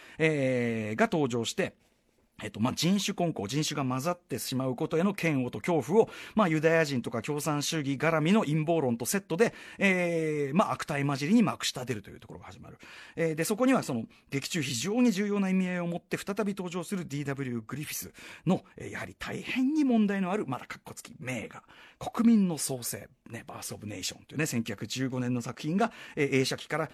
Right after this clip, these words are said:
えー、その人物の姿に重ねて投影されているという。この冒頭、アバンタイトル文、まあ、タイトル出る前の部分、言うまでもなくですね、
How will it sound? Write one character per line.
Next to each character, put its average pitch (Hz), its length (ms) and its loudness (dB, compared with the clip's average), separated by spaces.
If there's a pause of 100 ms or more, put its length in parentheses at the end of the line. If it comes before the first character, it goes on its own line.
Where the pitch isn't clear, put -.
(100)
え 113 140 -6
ー、 - 20 -8
そ 107 120 -8
の 104 40 -8
人 123 160 -2
物 113 140 -6
の 104 80 -12
姿 101 260 -12
に 98 80 -10
重 - 220 -2
ね 240 140 6
て 240 100 -6
投 123 160 -6
影 101 140 -14
さ - 120 -14
れ - 120 -18
て - 140 -16
い - 60 -16
る - 120 -20
と - 100 -20
い - 40 -20
う。 - 20 -20 (280)
こ 196 120 6
の 160 80 6
冒 214 240 6
頭、 170 240 0 (240)
ア 160 100 4
バ 185 120 4
ン 180 100 0
タ 165 80 2
イ 151 40 2
ト 156 80 -2
ル 139 60 0
文、 120 140 -2
ま 135 80 2
あ、 117 100 -4
タ - 140 0
イ - 20 -2
ト 170 80 -2
ル 127 80 -2
出 202 80 4
る 202 100 4
前 135 140 -2
の 113 80 -6
部 - 80 -10
分、 104 140 -10 (260)
言 247 120 8
う - 20 8
ま 294 100 4
で 262 80 4
も 160 80 6
な 147 140 2
く 120 100 0
で 104 60 -6
す - 80 -8
ね、 117 160 0